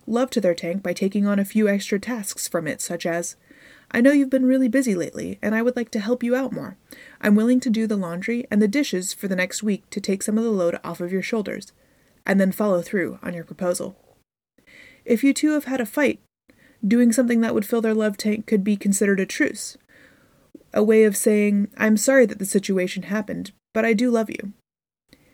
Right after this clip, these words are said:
If you're already in a pretty good relationship, learn to deepen your connectedness by actively seeking to speak the love language of your significant other through their requests, or making them feel special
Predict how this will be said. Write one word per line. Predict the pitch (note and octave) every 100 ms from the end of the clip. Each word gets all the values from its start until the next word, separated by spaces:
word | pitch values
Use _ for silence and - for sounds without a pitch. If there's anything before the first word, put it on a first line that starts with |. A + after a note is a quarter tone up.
| _ _ _ _ -
If | A#3 C#4+
you're | C#4
already | C4 C#4+ C4+ A3
in | G#3+
a | G3+
pretty | C4 B3
good | A3 F4
relationship, | A#3 - G3 F3+ F#3 G3+ - _ -
learn | A3+ A#3+
to | A3
deepen | F#3 B3 A#3 F3+
your | F3
connectedness | G3+ G3 G3 G#3+ E3+ E3+
by | - -
actively | - G#3 G3+ G3+ F#3
seeking | - G3 G3 F#3
to | F#3
speak | - - B3+ G#3+ -
the | G3
love | G3 G3+ F#3+
language | E3+ D#3 E3+ -
of | - -
your | F#3+
significant | G3 F3+ E3+ - -
other | G#3+ G#3 - _ _
through | - G#3+
their | F#3 E3
requests, | - F#3+ E3 - - _ - _ -
or | G#3
making | A#3 B3 B3
them | B3+
feel | A#3+ B3
special | - C#4 G#3 G3+